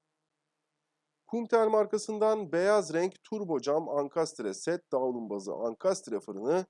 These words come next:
ve ankastre ocağı içinde, ücretsiz kurulum mevcut. İki yıl garantili, sekiz bin iki yüz yetmiş beş lira. Mantar lamba geliyor. Sekiz renk geçişi yapabiliyor arkadaşlar. Bu ürün iki adet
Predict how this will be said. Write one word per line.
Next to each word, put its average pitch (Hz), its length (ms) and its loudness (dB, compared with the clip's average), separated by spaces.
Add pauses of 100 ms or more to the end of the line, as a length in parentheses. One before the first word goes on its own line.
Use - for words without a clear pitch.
(320)
ve 104 80 2
ankastre 131 680 0
ocağı 110 500 -2
içinde, 143 440 -4
ücretsiz 131 600 -6
kurulum 107 460 -8
mevcut. 143 440 -2
İki - 260 -12
yıl 220 140 -4
garantili, 160 600 0 (260)
sekiz 160 480 -8
bin 110 140 -6
iki - 160 -14
yüz 127 160 -6
yetmiş - 340 -8
beş 95 240 -6
lira. 90 180 -8 (1600)
Mantar 214 460 0
lamba 226 340 2
geliyor. 208 460 4
Sekiz 190 640 -8
renk 175 260 0
geçişi - 420 -8
yapabiliyor 151 560 -2
arkadaşlar. 190 580 0
Bu 196 100 -4
ürün 202 260 -2
iki 220 260 -2
adet 160 360 2